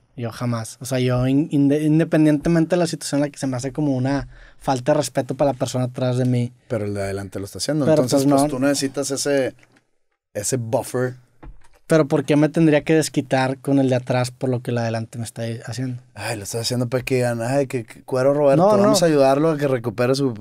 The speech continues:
Speaker 1: No, no,
Speaker 2: No seas
Speaker 1: la,
Speaker 2: mamón,
Speaker 1: <laughs> no.
Speaker 2: o sea, lo, te, lo, te echas para atrás.
Speaker 1: No, es, siento que es como etiqueta del avión. Hay un artículo de un vato que se llama Ryan Holiday, que ya lo he mencionado, y el vato tiene un artículo sobre etiqueta del avión. Y lo leí y me hizo un chingo de sentido. También, por ejemplo, si tú te sientas en medio del avión, güey.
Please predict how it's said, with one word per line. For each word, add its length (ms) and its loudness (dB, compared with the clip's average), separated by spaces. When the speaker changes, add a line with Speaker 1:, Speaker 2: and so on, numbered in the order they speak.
Speaker 1:
No, 220 4
no, 160 -4
Speaker 2:
No 140 4
seas 200 6
Speaker 1:
la, 100 4
Speaker 2:
mamón, 360 4
Speaker 1:
<laughs> 0 -
no. 100 6
Speaker 2:
o 80 8
sea, 100 4
lo, 220 0
te, 160 0
lo, 160 2
te 160 -4
echas 180 -4
para 160 0
atrás. 320 -2
Speaker 1:
No, 300 6
es, 80 2
siento 420 2
que 60 4
es 100 0
como 160 4
etiqueta 420 2
del 120 6
avión. 320 4
Hay 160 4
un 80 6
artículo 640 2
de 100 0
un 80 4
vato 160 2
que 40 -4
se 60 0
llama 140 4
Ryan 320 2
Holiday, 240 4
que 140 -2
ya 80 2
lo 60 2
he 20 4
mencionado, 440 2
y 60 -2
el 80 2
vato 220 -2
tiene 400 2
un 160 0
artículo 420 -2
sobre 220 0
etiqueta 340 -4
del 80 2
avión. 300 0
Y 140 2
lo 100 4
leí 220 6
y 60 6
me 100 4
hizo 100 2
un 80 2
chingo 160 2
de 60 2
sentido. 300 4
También, 260 4
por 100 0
ejemplo, 260 2
si 120 -2
tú 120 -12
te 120 0
sientas 320 0
en 160 2
medio 260 4
del 140 4
avión, 340 4
güey. 220 0